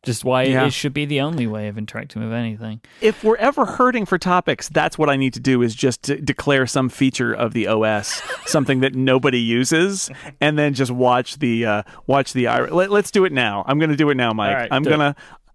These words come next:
Speaker 2: I'm gonna say, uh,
Speaker 1: Nobody uses
Speaker 2: where
Speaker 1: Dashboard.
Speaker 2: Yeah, nobody uses Dashboard. It's
Speaker 1: Dashboard
Speaker 2: dead.
Speaker 1: is
Speaker 2: Why is
Speaker 1: dead,
Speaker 2: it even,
Speaker 1: man.
Speaker 2: why can you still turn it on?
Speaker 1: Yeah.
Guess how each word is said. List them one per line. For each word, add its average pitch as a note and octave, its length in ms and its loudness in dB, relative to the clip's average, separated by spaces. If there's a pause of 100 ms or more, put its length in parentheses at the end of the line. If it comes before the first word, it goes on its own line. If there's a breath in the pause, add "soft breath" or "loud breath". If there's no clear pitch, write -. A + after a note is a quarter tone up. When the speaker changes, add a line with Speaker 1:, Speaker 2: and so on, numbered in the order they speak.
(120)
Speaker 2:
I'm D3+ 180 2
gonna F#3 160 0
say, B2+ 840 2 (380 soft breath)
uh, G#2+ 640 2
Speaker 1:
Nobody F#3+ 260 4
uses B2 200 4
Speaker 2:
where A#2+ 80 2
Speaker 1:
Dashboard. D3+ 600 2 (1400 loud breath)
Speaker 2:
Yeah, F3+ 920 2 (200 loud breath)
nobody G3 420 4
uses C3+ 320 0
Dashboard. A#2 560 0
It's C3+ 120 -4
Speaker 1:
Dashboard E3 140 2 (340)
Speaker 2:
dead. - 20 0
Speaker 1:
is D3+ 40 4
Speaker 2:
Why D#3+ 180 6
is F#3+ 100 4
Speaker 1:
dead, - 140 4
Speaker 2:
it D#3 60 6
even, E3 180 2
Speaker 1:
man. A#2 220 0
Speaker 2:
why F3+ 140 4
can G3+ 160 2
you F#3+ 80 4
still F#3+ 280 2
turn F3+ 280 2
it E3 100 2
on? E3 440 2
Speaker 1:
Yeah. C3+ 520 0